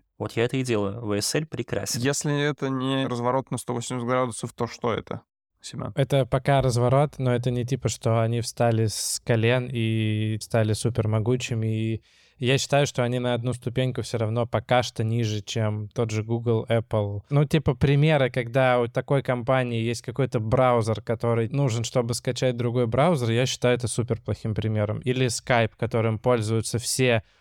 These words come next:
Speaker 3: но это лишь потому, что, типа, ф-, это всё через би ту би сегмент было внедрено, это, типа, плохой пример. Да, щас пошла переоценка, и они это делают уже для людей, эти сервисы. Я вот с Копилотом, кстати, согласен со Славой, что это крутой пример.
Speaker 2: Щас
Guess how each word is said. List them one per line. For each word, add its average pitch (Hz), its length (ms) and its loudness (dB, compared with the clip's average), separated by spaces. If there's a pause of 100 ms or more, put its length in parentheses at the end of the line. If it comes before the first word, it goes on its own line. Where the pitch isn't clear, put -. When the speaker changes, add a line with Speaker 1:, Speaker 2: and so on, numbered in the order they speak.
(100)
Speaker 3:
но 123 140 0
это 123 160 -2
лишь 120 240 -2
потому, 123 420 0
что, 113 320 -2
типа, 120 280 -4
ф-, 110 180 -6
это 120 240 -6
всё 123 240 -4
через 110 320 -6
би 113 120 -8
ту 117 140 -8
би 117 120 -4
сегмент 120 520 -4
было 117 280 0
внедрено, 110 520 -2
это, 131 220 -2
типа, 131 240 -6
плохой 117 400 -2
пример. 104 400 -8 (100)
Да, 127 320 2
щас 135 360 0
пошла 123 340 0
переоценка, 123 720 -2
и 117 40 0
они 113 220 0
это 123 240 -4
делают 120 420 0
уже 110 220 -2
для 120 300 2
людей, 110 440 0
эти 143 140 -6
сервисы. 117 560 -2 (380)
Я 120 220 2
вот 123 240 0
с 127 220 -10
Копилотом, 131 600 0
кстати, 123 300 -4
согласен 113 540 -2
со 113 100 -4
Славой, 127 300 2
что - 160 -4
это 117 100 -8
крутой 123 380 0
пример. 117 380 2
Speaker 2:
Щас 117 240 -4